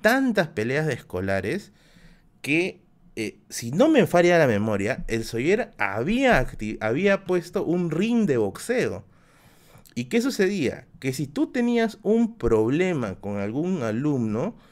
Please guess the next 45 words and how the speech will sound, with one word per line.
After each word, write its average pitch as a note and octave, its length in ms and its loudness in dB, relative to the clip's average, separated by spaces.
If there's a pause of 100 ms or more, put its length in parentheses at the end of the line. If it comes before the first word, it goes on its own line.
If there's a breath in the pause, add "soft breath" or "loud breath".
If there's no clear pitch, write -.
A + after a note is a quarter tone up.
(440 soft breath)
tú A3 200 -4
podías A3 540 4
solicitar, A2+ 920 -2
hasta A#2+ 260 2
donde A#2 200 4
me G#2+ 80 2
acuerdo, A#2+ 520 4
¿ya? A2 240 0 (220)
O - 20 -10 (280)
sea, A2 280 -6
quiero, F3+ 220 2
quiero G3 200 4
acordarme D3+ 400 4
bien, F3+ 200 2
a B2+ 60 4
ver F#3 160 6
si A#3+ 80 0
es A3 80 0
que F#3 120 0
por G2+ 180 0
ahí C#3+ 500 0
hay C#3 140 2
gente E3 260 -2
del F3+ 140 0
Soller B2+ 400 -2
que E3+ 120 -4
se, G2+ 340 -6 (460 loud breath)
que G2+ 140 -2
se, F2+ 340 -4
que F#2+ 120 -6
se, - 160 -12
que G2 80 -6
está C3+ 180 -4
conectada C3+ 380 0
y C#3 40 0
me B2 100 -4
dice, A#2+ 220 -4
y A#2+ 100 -2
me A#2+ 100 0
dice, C#3 160 0
"Sí, A#3 220 0
me G#3 80 0
acuerdo G#3+ 320 -2
de G#3 100 -2
eso". - 280 -4